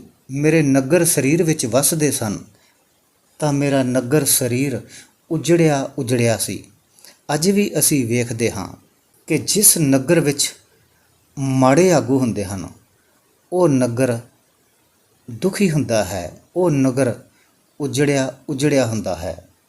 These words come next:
ਪਰ ਹੁਣ ਜਦੋਂ ਦਾ ਮੈਂ ਪੰਜ ਗੁਣ ਦਇਆ, ਧਰਮ, ਧੀਰਜ, ਸੱਤ ਅਤੇ ਸੰਤੋਖ ਨੂੰ ਆਪਣੇ ਨਗਰ ਦੇ ਮੋਹਰੀ ਬਣਾਇਆ ਹੈ, ਉਦੋਂ ਦਾ ਇਹ ਨਗਰ ਵਸ ਪਿਆ ਹੈ।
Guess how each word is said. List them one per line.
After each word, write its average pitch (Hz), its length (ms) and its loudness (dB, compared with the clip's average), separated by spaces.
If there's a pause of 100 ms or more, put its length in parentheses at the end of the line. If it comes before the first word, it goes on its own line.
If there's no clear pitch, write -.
(840)
ਪਰ 175 160 2
ਹੁਣ 139 400 2 (600)
ਜਦੋਂ 156 360 2
ਦਾ 180 200 2
ਮੈਂ 139 420 2 (500)
ਪੰਜ 165 340 2
ਗੁਣ 139 440 2 (120)
ਦਇਆ, 139 520 0 (160)
ਧਰਮ, 143 420 2 (140)
ਧੀਰਜ, 143 360 0
ਸੱਤ 180 600 -4
ਅਤੇ 156 240 -2
ਸੰਤੋਖ 151 760 0
ਨੂੰ 143 300 -2 (480)
ਆਪਣੇ 160 420 -2
ਨਗਰ 131 440 4
ਦੇ 151 160 4
ਮੋਹਰੀ 170 380 2
ਬਣਾਇਆ 110 440 2
ਹੈ, 98 340 -6 (420)
ਉਦੋਂ 170 320 2
ਦਾ 143 340 0 (220)
ਇਹ 160 140 2
ਨਗਰ 131 440 2
ਵਸ 143 340 2
ਪਿਆ 107 280 0
ਹੈ। 90 360 -8